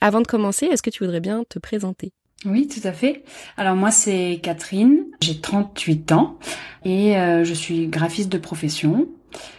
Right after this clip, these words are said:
Speaker 2: J'ai, euh, un toutou, euh, qui, euh, qui a sept ans aujourd'hui, qui s'appelle Marvel,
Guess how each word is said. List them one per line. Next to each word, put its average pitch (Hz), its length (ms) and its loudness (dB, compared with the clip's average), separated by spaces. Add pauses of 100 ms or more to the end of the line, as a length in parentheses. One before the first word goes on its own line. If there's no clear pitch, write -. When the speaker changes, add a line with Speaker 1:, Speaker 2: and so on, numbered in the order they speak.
(120)
Speaker 2:
J'ai, 190 420 4
euh, 170 640 6 (240)
un 233 120 4
toutou, 233 600 0
euh, 185 240 4
qui, 190 480 -2
euh, 165 420 2
qui - 320 -8
a 180 80 -2
sept 208 300 -2
ans 214 100 2
aujourd'hui, 185 460 0
qui - 80 -10
s'appelle 170 340 0
Marvel, 170 540 2